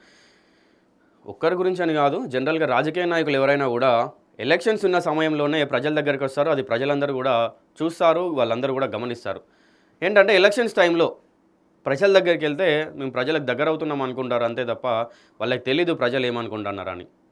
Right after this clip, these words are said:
ఒక ఎలక్షన్స్ టైంలో ప్రజల దగ్గరికి వెళ్ళి వాళ్ళకు కావాల్సింది ఏంటో కనుక్కొని కొద్ది స్థాయిలో ఇస్తారు, మొత్తం కూడా కావాల్సిన అన్నీ కూడా తీరుస్తారని చెప్పలేము, కొద్ది స్థాయిలో కొంత మొత్తంగా తీరుస్తారు. So అప్పుడు జనాలు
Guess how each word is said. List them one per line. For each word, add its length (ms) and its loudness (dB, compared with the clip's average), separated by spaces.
ఒక 100 -10
ఎలక్షన్స్ 380 -4
టైంలో 580 2
ప్రజల 300 -4
దగ్గరికి 260 -4
వెళ్ళి 400 -4
వాళ్ళకు 440 0
కావాల్సింది 680 2
ఏంటో 240 0
కనుక్కొని 560 -2
కొద్ది 220 -4
స్థాయిలో 300 2
ఇస్తారు, 280 -2
మొత్తం 240 -6
కూడా 140 -4
కావాల్సిన 420 0
అన్నీ 120 -4
కూడా 140 -2
తీరుస్తారని 500 -4
చెప్పలేము, 460 -4
కొద్ది 220 -4
స్థాయిలో 400 2
కొంత 220 -4
మొత్తంగా 600 0
తీరుస్తారు. 640 0
So 100 2
అప్పుడు 480 2
జనాలు 540 -2